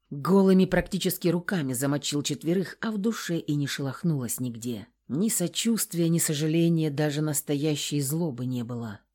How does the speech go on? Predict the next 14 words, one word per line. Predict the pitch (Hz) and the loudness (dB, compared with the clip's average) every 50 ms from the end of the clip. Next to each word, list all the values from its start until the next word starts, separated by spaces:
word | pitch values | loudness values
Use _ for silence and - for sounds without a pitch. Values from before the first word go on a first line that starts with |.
| - | -14
Злоба | - 127 127 135 160 190 202 202 185 202 196 | -10 -8 -4 -2 0 2 2 2 2 2 4
она | 190 175 175 175 | 4 4 2 0
в | - | 0
таком | - 165 151 - 165 151 156 | -2 -4 -4 -2 -2 -2 0
деле | 143 160 160 151 147 | 0 0 0 0 0
лишняя, | 143 170 170 - - - 127 123 120 120 113 117 - - | 0 -2 -2 -4 -6 -6 -6 -6 -6 -6 -6 -8 -10 -10
а | - 117 120 117 110 104 | -10 -8 -8 -8 -8 -10
жалеть? | 101 117 117 113 113 143 156 147 127 - - - - - _ _ _ _ _ _ | -10 -10 -8 -6 -6 -6 -6 -6 -8 -10 -12 -16 -18 -18 _ _ _ _ _ _
Родителей | - - 123 143 147 165 208 233 233 240 226 240 240 | -6 -4 -4 -2 0 0 0 0 0 2 2 2 2
таких | 240 233 226 233 202 208 196 - | 2 2 0 2 0 0 0 2
вот | 214 214 180 | 2 2 2
гадов | 170 156 151 156 156 175 170 165 | 2 0 0 0 0 0 -2 -2
жалко, | 135 135 139 131 131 131 - - 110 | -2 -2 -2 -2 -4 -6 -6 -8 -10
да. | 107 120 127 127 120 107 104 | -8 -6 -6 -6 -6 -8 -10